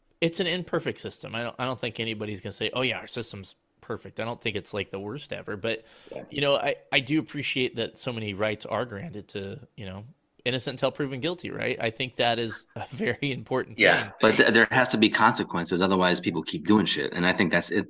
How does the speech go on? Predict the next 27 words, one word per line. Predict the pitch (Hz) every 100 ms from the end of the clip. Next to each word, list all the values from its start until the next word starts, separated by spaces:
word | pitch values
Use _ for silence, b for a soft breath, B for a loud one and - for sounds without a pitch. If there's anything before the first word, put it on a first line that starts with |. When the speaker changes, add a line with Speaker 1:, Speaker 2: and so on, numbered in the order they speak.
| -
Speaker 2:
it's | -
like | -
a | -
spiral | - - 104 73
because, | 71 82 87 78
because | - 85 - 110 98
we're | 95
not | 90 85 - _ b b b b _ -
charging | - 107 90 90 85
it, | 90
or | 101 92
we're | 95
not, | 98 92 -
um, | 85 82 76 78 -
convicting | - 90 147 92 78
everyone | 78 82
or | 80
even | 85 82
trying | - 110 135 82
everyone, | 73 76 76 78 - _ _ _ _ _ _ _ _ _
there's | - 92 87
no | 98
consequences. | 92 117 135 - - 73 - 87 -
So | -
they're | 87
gonna | 87 85
keep | - 104 -